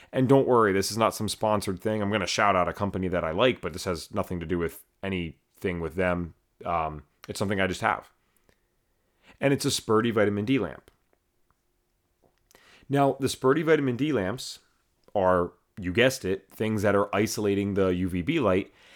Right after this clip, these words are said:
And so you need a very short period of time in them. And you, it's scientifically proven to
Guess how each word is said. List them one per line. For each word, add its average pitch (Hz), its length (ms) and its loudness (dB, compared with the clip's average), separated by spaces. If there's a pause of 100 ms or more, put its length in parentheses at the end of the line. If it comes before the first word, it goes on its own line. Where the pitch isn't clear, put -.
(120)
And 120 180 -2
so 107 420 2
you 113 160 -6
need 113 160 0
a 107 60 2
very 107 240 2
short 113 280 -2
period 110 300 0
of 113 80 -2
time 98 460 -2 (200)
in 92 200 -2
them. 95 240 -10 (1000)
And 107 280 2
you, 104 180 0 (280)
it's - 240 -2
scientifically 104 540 4
proven 92 420 -2
to 104 520 -2